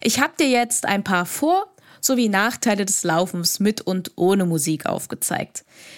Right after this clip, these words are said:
Wie du im Endeffekt deine Läufe bewältigen möchtest, ist natürlich deine Entscheidung.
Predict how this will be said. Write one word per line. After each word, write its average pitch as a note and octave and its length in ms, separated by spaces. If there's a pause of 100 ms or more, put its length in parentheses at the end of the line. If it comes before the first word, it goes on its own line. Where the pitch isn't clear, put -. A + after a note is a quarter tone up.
(120)
Wie B3 140
du C#4 100
im A#3 100
Endeffekt A#3 680
deine G3+ 160
Läufe G3 360
bewältigen F#3+ 640
möchtest, F3 540 (240)
ist - 260
natürlich A#3 580 (140)
deine F3 400
Entscheidung. - 600